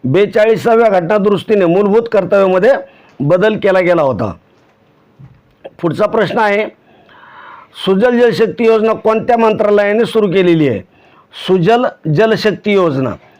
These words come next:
कोणत्या मंत्रालयाने सुरू केलेली आहे? तर त्याचं उत्तर आहे जल मंत्रालय. प्रश्नामध्येच उत्तर आहे. पुढचा प्रश्न आहे बघा, वारणेचा वाघ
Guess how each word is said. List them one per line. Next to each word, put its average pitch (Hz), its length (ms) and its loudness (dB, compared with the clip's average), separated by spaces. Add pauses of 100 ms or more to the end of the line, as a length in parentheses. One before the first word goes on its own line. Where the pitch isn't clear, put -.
(160)
कोणत्या 202 340 0
मंत्रालयाने 220 640 0
सुरू 220 200 -2
केलेली 214 380 2
आहे? 226 160 0 (120)
तर 180 100 -2
त्याचं 175 240 -2
उत्तर 190 300 -2
आहे 180 100 0
जल 170 240 0
मंत्रालय. 160 540 -2 (1040)
प्रश्नामध्येच 220 640 -2 (1200)
उत्तर 190 360 0
आहे. 135 200 -2 (320)
पुढचा 180 280 -2
प्रश्न 220 300 -4
आहे 220 100 0
बघा, 220 300 0 (760)
वारणेचा 202 640 0
वाघ 185 340 0